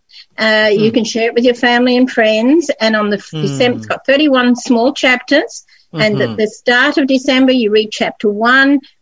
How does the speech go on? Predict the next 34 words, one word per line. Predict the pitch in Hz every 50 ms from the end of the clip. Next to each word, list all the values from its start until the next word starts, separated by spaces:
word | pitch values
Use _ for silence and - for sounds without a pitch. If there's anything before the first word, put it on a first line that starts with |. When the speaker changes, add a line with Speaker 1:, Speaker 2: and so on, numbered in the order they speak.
| _ _
Speaker 1:
second | - - 240 254 254 233
of | 240 240
December, | 233 233 - 269 247 240 240 233
chapter | 240 - 240 - - - - 233
two, | 233 - - 269 254 254 247 226
and | 208 208
what | 220 220 220
have | - 254 233 220 226
you, | 233 226 226
and | 220 214 214
work | 233 254 254 -
your | 240 226
way | 226 214 214
through | 214 - - 269 233 196 151
it. | - - - - - - _ _
You | - 254
can, | 262 320 381 370
of | 277 240 -
course, | - - 262 240 240 -
read | 262 262 262 226
it | 233 226 240
all | 226 226 214
in, | 208 208 214 254 -
in, | 226 220 214 214 208 202 202 202 196
um, | 196 202 196 190 190 202 185 - - _ _
in | 208 208 214 208 214
one | 220 214 208 208 208 202 208 196 196 - -
sitting, | - - - 285 285 269 - 208 196 202 247 285 392 - - - _ _ _ _ _ _ _
but | 269 269 277 269 269
it's, | 277 277 277 - - - - - _
it's | 277 285 285 262 - - 262
really | 277 311 349 370 392 381 339 -
a | 269 254
very, | 240 254 277 269 262 269 269 269